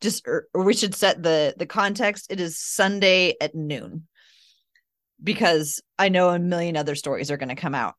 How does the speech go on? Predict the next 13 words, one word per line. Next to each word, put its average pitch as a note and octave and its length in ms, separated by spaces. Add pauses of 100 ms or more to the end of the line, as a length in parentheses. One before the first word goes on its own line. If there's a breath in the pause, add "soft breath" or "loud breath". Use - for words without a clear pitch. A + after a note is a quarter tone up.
after D3 260
Sunday D3+ 380
at - 100
noon. C3+ 400 (320 loud breath)
So D3+ 540 (400)
the F#3 100
big F3+ 560 (280)
Gary E3+ 320
Payton, E3 680
Golden E3 240
State E3+ 240
Warriors, D#3+ 760 (140)
like, D3 240